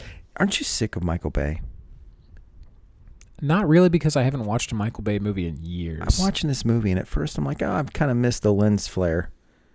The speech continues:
Speaker 1: And the ridiculously over-the-top explosions over and
Speaker 2: And the,
Speaker 1: over
Speaker 2: and the
Speaker 1: and
Speaker 2: three sixty
Speaker 1: over.
Speaker 2: camera pan.
Speaker 1: But as soon as I started watching this movie, and I'm, I'm fifteen, twenty minutes in, I'm like, "I fucking hate Michael Bay now."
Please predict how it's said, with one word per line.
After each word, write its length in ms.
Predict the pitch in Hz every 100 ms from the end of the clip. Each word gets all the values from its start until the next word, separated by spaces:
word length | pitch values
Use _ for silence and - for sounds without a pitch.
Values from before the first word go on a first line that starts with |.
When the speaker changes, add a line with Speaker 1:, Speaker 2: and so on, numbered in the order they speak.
| _ _ _ _ _ _ _ _ _
Speaker 1:
And 140 | 113
the 80 | 104
ridiculously 800 | - 101 98 104 - 101 95 98 95
over-the-top 520 | 98 95 87 95 90
explosions 640 | 90 - 87 85 90 85 -
over 400 | 87 85 82 82
and 220 | - 80
Speaker 2:
And 80 | -
the, 40 |
Speaker 1:
over 200 | 69 67
Speaker 2:
and 100 | 65
the 40 | 67
Speaker 1:
and 80 | -
Speaker 2:
three 220 | - -
sixty 420 | - 65 64 - -
Speaker 1:
over. 140 | 110
Speaker 2:
camera 580 | 110 110 104 107 107 101 -
pan. 380 | 123 113 110 - - _ _ - - _ - - - - - - - - -
Speaker 1:
But 140 | - 98
as 80 | -
soon 200 | - 127
as 120 | 123
I 60 |
started 280 | 113 - 110
watching 320 | 101 98 - 104
this 160 | -
movie, 280 | 95 95 104
and 100 | 92
I'm, 220 | 95 90
I'm 220 | - 92 85
fifteen, 540 | - 107 - 101 95
twenty 260 | - 101 95
minutes 320 | 90 82 -
in, 180 | 90 95
I'm 160 | 90
like, 360 | 85 80 76 - - _ _ _ _ _ _ -
"I 40 |
fucking 420 | - - 170 -
hate 240 | 82 - -
Michael 280 | - - -
Bay 180 | - -
now." 220 | - -